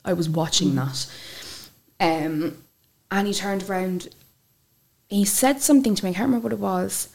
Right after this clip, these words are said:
Speaker 1: Oh, he, yeah, he did. He said to me, "This will happen to you. No,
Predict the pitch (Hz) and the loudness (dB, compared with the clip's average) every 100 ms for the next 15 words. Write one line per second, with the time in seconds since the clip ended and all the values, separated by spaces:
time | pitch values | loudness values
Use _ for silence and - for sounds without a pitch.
0 | _ _ _ _ _ - 226 214 - 233 | _ _ _ _ _ 2 2 2 -8 -6
1 | 254 247 196 226 262 220 220 226 262 254 | 0 2 0 0 0 0 -2 -2 -4 -2
2 | - 226 202 196 - _ _ _ _ _ | 2 4 4 2 -4 _ _ _ _ _
3 | _ - 233 - 220 220 185 202 - 185 | _ 4 4 6 4 4 0 -4 -4 -2
4 | - - - - _ _ _ _ _ _ | -2 -4 -10 -16 _ _ _ _ _ _
5 | _ _ _ _ _ _ _ _ _ 220 | _ _ _ _ _ _ _ _ _ 2
6 | 196 170 | 4 2